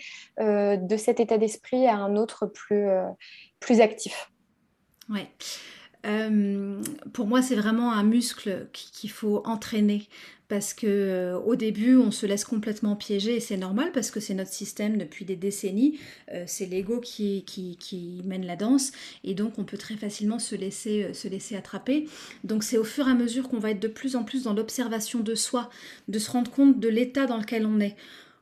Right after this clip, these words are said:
Speaker 2: Ok, là je suis en, en fait complètement en panique. Donc c'est vraiment revenir dans une sensation du corps de qu-, qu'est-ce qui se passe là tout de suite, qu'est-ce qui me, alors c'est pas forcément qu-, qu'est-ce que j'ai dans la tête, quelle est la pensée,
Speaker 1: Mm.
Speaker 2: mais déjà comment ça se passe dans mon corps en fait. Et, euh,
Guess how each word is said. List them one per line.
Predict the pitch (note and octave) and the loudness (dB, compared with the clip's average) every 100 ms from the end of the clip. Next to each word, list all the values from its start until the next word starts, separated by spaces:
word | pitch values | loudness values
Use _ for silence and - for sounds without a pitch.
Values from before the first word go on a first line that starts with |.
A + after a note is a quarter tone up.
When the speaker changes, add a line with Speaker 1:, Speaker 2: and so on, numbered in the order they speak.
| - | -6
Speaker 2:
Ok, | G#3+ G#3+ | -4 -2
là | F#3 | -2
je | G3 | -4
suis | - | -6
en, | |
en | F3+ - G3 - | -8 -10 -12 -10
fait | G#3+ G#3+ - | -10 -10 -6
complètement | A#3 A#3+ A#3+ A3+ | -4 -2 -2 -2
en | |
panique. | G#3+ A3 C4+ C4+ | 0 4 4 4
Donc | A3+ | 0
c'est | A#3+ | 0
vraiment | A#3 B3+ D4 | 4 6 6
revenir | B3+ A3+ B3+ C#4 | 6 4 4 4
dans | A3+ | 2
une | G#3 G#3+ | 0 -2
sensation | B3 A3 A3 - A3+ | -4 -4 -4 -4 -4
du | G3+ | -4
corps | G3+ E4+ C4+ | -4 -2 -2
de | G#3+ | -2
qu-, | - | -4
qu'est-ce | - C4+ C4 | -4 -2 -2
qui | A3 | -6
se | G#3+ | -4
passe | D#4+ D4+ | -4 -4
là | B3 | -4
tout | G#3 G#3+ | -4 -6
de | |
suite, | G#3+ D4+ D4+ | -6 -6 -4
qu'est-ce | B3 - | -6 -6
qui | - | -4
me, | A3+ G#3+ G3+ G3+ - - - - | -2 0 0 -2 -8 -18 -16 -2
alors | G#3+ G#3 | -2 0
c'est | - | -2
pas | E4+ | -2
forcément | D4 C4 B3+ | 0 4 4
qu-, | B3+ - - - | 4 0 -12 -2
qu'est-ce | B3 A#3 - - | -2 -2 -6 -4
que | A#3 | 0
j'ai | G#3+ A3 | 2 2
dans | G3+ | 2
la | G3 | 0
tête, | G3 C4+ | 2 0
quelle | - G3+ | 2 0
est | |
la | G3 | 0
pensée, | G3+ G#3+ G#3+ C4 | 0 0 4 4
Speaker 1:
Mm. | |
Speaker 2:
mais | G3 | 2
déjà | G#3 - C#4 | 0 0 0
comment | C4+ A#3 | -2 -4
ça | A#3 A3 | -4 -6
se | - | -6
passe | A#3+ | -4
dans | G#3+ | 2
mon | G#3 G#3 | 2 2
corps | G#3 B3 G#3+ F3+ | 2 0 0 -4
en | |
fait. | - E3+ - - - - - - | -8 -12 -14 -18 -16 -14 -16 -8
Et, | - A3+ A3+ | 0 4 6
euh, | G3+ G3 G3+ | 6 4 2